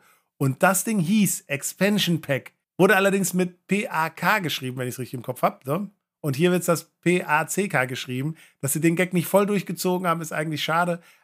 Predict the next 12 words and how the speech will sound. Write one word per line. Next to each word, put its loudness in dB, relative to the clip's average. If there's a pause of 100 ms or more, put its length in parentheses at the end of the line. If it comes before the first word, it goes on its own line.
Aber 0 (260)
trotzdem 0
fand 0
ich -6
das 0
eine -2 (340)
coole, -2
eine -6
coole, 0
äh, -4
Sache, 0
die -2